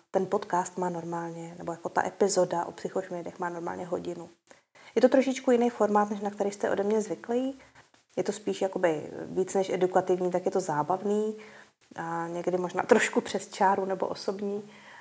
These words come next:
A to podle toho, jak to kdo z vás zvážíte. Olinka je taková, bych řekla, temperamentnější než já, takže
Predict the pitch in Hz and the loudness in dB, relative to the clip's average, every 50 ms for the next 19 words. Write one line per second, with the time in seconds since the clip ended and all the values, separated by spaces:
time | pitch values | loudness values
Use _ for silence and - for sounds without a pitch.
0 | - _ _ - - 180 180 175 175 170 170 170 - 180 170 - - 175 175 175 | -20 _ _ -8 -6 -4 -4 -4 -6 -8 -10 -8 -6 -8 -6 -4 -6 -6 -4 -4
1 | 175 180 175 175 175 175 - 185 175 175 185 185 180 180 180 180 175 175 175 170 | -4 -2 -2 -2 -2 -2 -4 -4 -2 -2 -4 -4 -2 -2 -2 -2 -2 -4 -6 -4
2 | 165 160 160 160 170 180 180 - 196 196 202 - - - _ _ _ _ _ _ | -2 -2 -2 -2 -6 -6 -4 -4 -4 -4 -4 -6 -12 -20 _ _ _ _ _ _
3 | _ _ _ - 214 180 185 185 185 185 190 185 190 190 190 190 - 185 185 180 | _ _ _ -2 0 0 0 0 0 -2 0 0 0 -2 -2 0 0 2 2 2
4 | 180 180 185 180 185 180 180 180 190 190 185 - 185 175 175 - 180 175 170 180 | 2 2 -2 -4 -2 -4 -4 -2 -2 -2 0 2 0 0 2 2 2 2 2 0
5 | 180 175 170 - 185 180 175 170 - - 175 170 175 170 - - 165 165 165 170 | -2 -4 -4 -4 -6 -6 -6 -6 -6 -6 -6 -6 -8 -8 -8 -4 0 2 4 4
6 | 175 190 185 - 175 170 175 165 170 | 4 4 2 0 -4 -4 -4 -4 -4